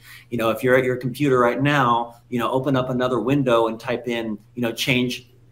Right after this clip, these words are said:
EXIF data" or modify, edit EXIF data, and you'll see five or six free programs that will come up. But again, you don't even need to go that far.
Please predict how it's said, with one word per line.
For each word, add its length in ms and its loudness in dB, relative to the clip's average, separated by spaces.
EXIF 320 -6
data" 300 -4
or 180 -6
modify, 600 0
edit 320 0
EXIF 360 -4
data, 380 -6
and 140 -2
you'll 140 2
see 460 -2
five 280 0
or 60 -4
six 360 -6
free 380 -2
programs 540 -2
that 100 -14
will 100 -10
come 200 -12
up. 240 -8
But 100 -4
again, 300 -2
you 80 2
don't 160 2
even 160 -2
need 160 -4
to 80 -10
go 160 -2
that 260 -8
far. 280 -6